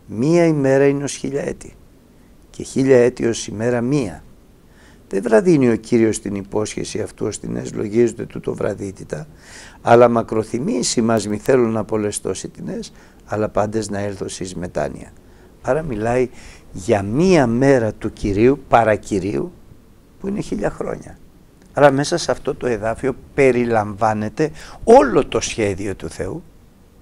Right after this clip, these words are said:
δηλαδή των εσχάτων ημερών που αρχίζει από την αρπαγή της Εκκλησίας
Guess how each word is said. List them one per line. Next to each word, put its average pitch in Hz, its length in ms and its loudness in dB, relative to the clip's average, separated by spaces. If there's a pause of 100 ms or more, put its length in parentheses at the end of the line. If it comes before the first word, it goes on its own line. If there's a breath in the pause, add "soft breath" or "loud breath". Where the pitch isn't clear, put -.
(640)
δηλαδή 104 580 4 (1080 loud breath)
των 107 200 4
εσχάτων 151 520 4
ημερών 101 440 0
που 131 140 6
αρχίζει - 640 8 (440 soft breath)
από 95 260 -4
την 87 140 -8
αρπαγή 90 440 0
της 156 120 -2
Εκκλησίας - 680 -4